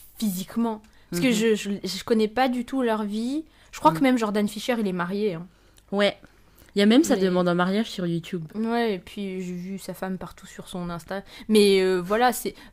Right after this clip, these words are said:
Speaker 1: juste, enfin, voilà, je le trouve mignon, quoi. Mignon physiquement, et puis voilà, mais sans plus. C'est pas, c'est pas toxique, c'est pas malsain. C'est pas malsain parce que je, je veux rien, quoi. Enfin,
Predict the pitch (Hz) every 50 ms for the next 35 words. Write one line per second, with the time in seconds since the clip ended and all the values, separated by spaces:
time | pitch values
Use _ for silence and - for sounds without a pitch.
0 | 208 202 226 220 240 285 277 - - 247 233 214 208 208 247 277 311 285 214 226
1 | 233 226 226 - - 302 269 247 247 277 285 285 269 247 247 247 - 208 190 190
2 | 196 208 208 214 226 240 240 - 214 190 180 185 - - 202 202 233 277 240 196
3 | - 202 190 196 226 233 247 240 220 196 180 180 190 - - 240 226 226 - 233
4 | 208 - - - 185 - 175 - 202 208 208 202 190 190 - 190 - 190 185 -
5 | 190 - - - 226 226 214 - 190 - 185 180 175 170 170 - - 190 190 208
6 | 233 - - - - - - - - 254 254 262 254 254 349 349 302 262 254 -
7 | 240 220 190 180 185 190 156 151 180 185 196 208 190 226 240 269 269 254 - 190
8 | 170 170 165 156 156 156